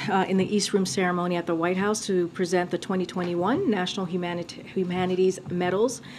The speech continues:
and the twenty twenty-one National Medals of Arts. Uh, First Lady, uh, Jill Biden will attend the ceremony as well. We will have, uh, more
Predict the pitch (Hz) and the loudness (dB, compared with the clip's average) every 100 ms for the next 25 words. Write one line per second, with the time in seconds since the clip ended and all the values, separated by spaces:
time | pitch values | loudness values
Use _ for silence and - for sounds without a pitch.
0 | - 160 185 180 - 214 208 208 202 190 | -8 -2 0 2 4 6 6 4 2 4
1 | 190 185 180 180 - 180 170 175 180 190 | 4 4 4 2 0 0 0 -2 -2 -6
2 | 185 247 - - - - - - - 175 | -4 -2 -2 -6 -10 -12 -18 -4 -2 4
3 | 196 196 196 190 185 175 - 185 165 165 | 4 4 2 4 2 0 -4 -4 -4 -2
4 | 180 160 156 170 262 226 175 165 185 180 | -2 -2 -2 2 4 4 2 0 -6 -4
5 | 190 180 170 - 170 165 165 165 165 156 | -2 0 -2 -2 -2 -2 -2 -2 -4 -4
6 | 151 160 214 320 196 190 185 185 180 175 | -2 0 0 2 4 4 4 4 2 0
7 | 165 - 175 170 165 - 151 | -2 -2 -2 0 -2 -6 -12